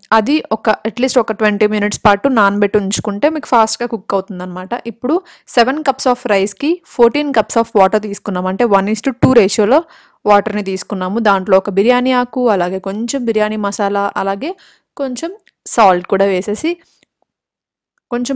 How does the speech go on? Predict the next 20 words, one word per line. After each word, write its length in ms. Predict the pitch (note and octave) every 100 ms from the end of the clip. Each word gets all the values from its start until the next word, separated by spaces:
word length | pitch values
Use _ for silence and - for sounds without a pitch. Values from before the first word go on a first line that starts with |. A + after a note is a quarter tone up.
| A#3+
మరిగేదాకా 500 | G#3 G3+ G3+ G#3 C4 A#3
వెయిట్ 220 | G3 G3
చేయండి. 300 | A#3+ G#3+ G#3 B3+
వాటర్ 280 | G3 F#3 A#3+ A3+
మరిగాక 380 | G3 G3+ G#3+ D#4+ D#4+
రైస్ 200 | G3+ A3+ F3
వేసుకోండి. 480 | F3+ - D#3+ D#3+ - _ _ _ -
ఇది 120 | B3 B3
ఒక 100 | -
పక్క 160 | G#3+ G#3 A#3+
చూసుకుంటూ 420 | A3 - A#3+ A3+ A#3+
ఉండాలి, 260 | G#3+ G3+ A#3 B3
లేకపోతే 460 | G3+ - G#3+ C4 D4+ - -
ఫాస్ట్‌గా 400 | G#3 G#3+ A3 A#3
అడుగంటేస్తదనమాట. 960 | G3+ G3+ G3+ F#3+ F#3+ F#3+ F3+ F3 F3 G#3+ C#4 - _ _ _ _ _ _ _ _ _ _ _ _ _ _ _
ఇది 140 | B3 A3 A3+
మనం 160 | A#3+ -
ఫ్రై 160 | A#3+ G#3+ A3
చేసుకుంటూ 540 | A#3+ A#3 - A3+ A3 E4 E4+ _ _ _ _ _ _ _ _ _ _ _ _
ఉండాలన్నమాట. 600 | G#3+ A3 G3+ F#3+ F3 F3+